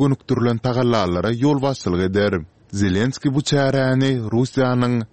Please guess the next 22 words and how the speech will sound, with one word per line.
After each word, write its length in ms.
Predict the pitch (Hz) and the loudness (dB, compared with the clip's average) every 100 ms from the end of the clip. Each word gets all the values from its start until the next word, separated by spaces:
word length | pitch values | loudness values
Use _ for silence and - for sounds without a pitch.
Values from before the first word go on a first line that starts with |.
| - | -8
giň 240 | 104 143 147 | 0 2 4
gerimli 340 | 147 135 135 | 2 2 -2
çudusundan 680 | - 127 110 - 95 107 131 135 | 0 -2 -2 0 2 2 0 0
soň 340 | 127 127 110 | 0 0 0
dördünji 540 | 117 120 98 92 87 139 | 2 2 0 -2 -2 0
ýylyna 380 | 156 143 139 | 0 2 0
giren 420 | 131 131 127 127 104 | 2 2 2 0 0
urus 300 | 104 123 - | -2 -2 0
döwründe 720 | 147 123 131 120 123 117 104 - - | 0 2 2 4 4 2 -2 -8 0
ýurdun 460 | 107 104 107 113 92 | 2 4 2 0 0
gorunç 440 | 107 107 98 127 - | 0 0 0 -4 -2
pudugyny 480 | 156 135 123 123 123 | 2 2 2 2 0
güýçlendirmek 640 | 127 - 95 92 101 127 135 | -2 0 0 2 0 0 -2
maksady 480 | 127 - 98 110 | -4 -2 -2 0
bilen 260 | 110 117 117 | 0 0 0
amala 360 | - 139 143 107 87 | 0 0 2 0 -2
aşyrýar. 640 | 90 95 95 95 95 90 - _ - | -4 -2 0 2 0 -4 -10 _ -20
Şu 200 | - 120 | -10 -2
hepde 480 | 160 151 - 151 135 | -2 -2 0 0 2
wezipe 460 | 110 110 101 92 | 2 2 0 0
hödürlenende 960 | 139 160 143 139 139 139 135 127 135 127 | 2 2 2 2 2 2 2 2 2 0
Sviridenko 1080 | - 113 117 110 117 117 107 - 113 107 | -4 0 0 2 2 2 0 2 2 2